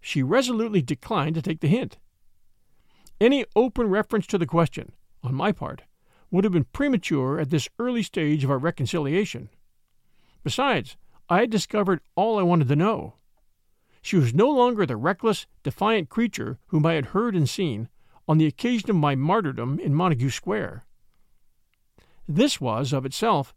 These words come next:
enough to encourage me to take her future conversion in hand,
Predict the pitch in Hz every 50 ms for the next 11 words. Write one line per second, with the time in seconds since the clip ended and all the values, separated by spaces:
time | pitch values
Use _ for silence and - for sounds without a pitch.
0 | _ _ _ _ - 170 190 180 - - 165 156 143 - - 269 277 214 151 131
1 | 131 127 143 156 170 - - 170 151 - 151 127 - - 254 254 - - 151 -
2 | - 160 131 120 139 135 139 120 151 185 202 202 160 170 226 233 185 120 90 -